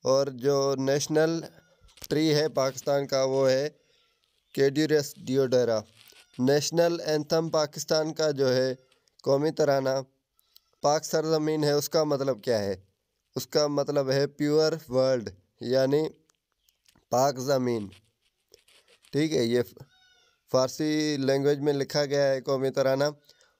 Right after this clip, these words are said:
और नेशनल बर्ड कौन सा है, चकोर। नेशनल ड्रेस कौन सी है, शलवार कमीज। नेशनल फ्लावर कौन सा है, जासमीन। और नेशनल फ़िश कौन सी है,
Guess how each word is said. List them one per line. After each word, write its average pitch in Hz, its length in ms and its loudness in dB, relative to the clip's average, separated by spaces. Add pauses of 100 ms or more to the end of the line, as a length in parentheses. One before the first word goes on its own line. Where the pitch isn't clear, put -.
(140)
और 135 280 2
नेशनल 151 480 0
बर्ड 151 300 0
कौन 156 220 0
सा 151 140 -2
है, 143 220 0
चकोर। 139 600 -2 (520)
नेशनल 147 560 0
ड्रेस 147 320 0
कौन 151 200 -2
सी 143 180 -4
है, 135 200 0
शलवार 131 440 0
कमीज। 135 540 -4 (480)
नेशनल 156 420 0
फ्लावर 147 460 0
कौन 147 220 -4
सा 143 140 -2
है, 135 220 0
जासमीन। 135 640 -2 (560)
और 139 240 2
नेशनल 147 440 0
फ़िश 156 280 -6
कौन 143 220 2
सी 135 140 -6
है, 139 400 -2